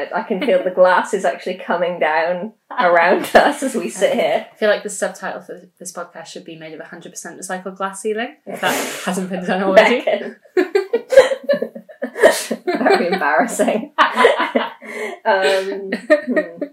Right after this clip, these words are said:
Speaker 1: Margaret Money Snatcher Thatcher. Again, I think we might actually be heading towards what that actually is.
Speaker 2: So that gave me, like, a very, very minor crisis when I saw that, because I couldn't remember whether it was, in fact, Money Snatcher or Milk Snatcher, and then
Speaker 1: It's
Speaker 2: I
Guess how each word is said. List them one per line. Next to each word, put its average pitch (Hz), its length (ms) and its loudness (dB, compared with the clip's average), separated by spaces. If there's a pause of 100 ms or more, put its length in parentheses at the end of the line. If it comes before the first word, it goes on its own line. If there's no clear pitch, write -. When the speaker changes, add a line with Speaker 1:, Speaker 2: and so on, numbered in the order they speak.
(160)
Speaker 1:
Margaret 226 520 4
Money 196 360 0
Snatcher 220 440 -6
Thatcher. 220 460 -4 (420)
Again, 240 320 4
I 202 100 2
think 240 160 -4
we 226 60 0
might 214 240 0
actually - 240 -10
be 175 420 -10
heading 196 600 0
towards 185 480 -6
what 190 240 4
that 170 160 0
actually 170 460 -2
is. 180 300 -4
Speaker 2:
So - 180 -8
that 277 200 2
gave 277 280 -6
me, 269 120 -6
like, 226 180 -8
a 202 40 -12
very, 196 400 -4
very 190 240 -8
minor 180 600 -10
crisis 175 520 -12
when 170 100 -20
I 160 60 -20
saw 160 240 -8
that, 190 160 -12
because 180 260 -16
I 170 80 -10
couldn't 185 360 -14
remember 175 360 -8
whether 165 240 -8
it 175 140 -8
was, 175 240 -10
in 170 140 -16
fact, - 200 -12
Money 170 280 -18
Snatcher - 360 -14
or 165 60 -10
Milk 175 320 -14
Snatcher, - 440 -12
and 233 140 -2
then 180 60 -8
Speaker 1:
It's 175 80 -10
Speaker 2:
I 165 220 -14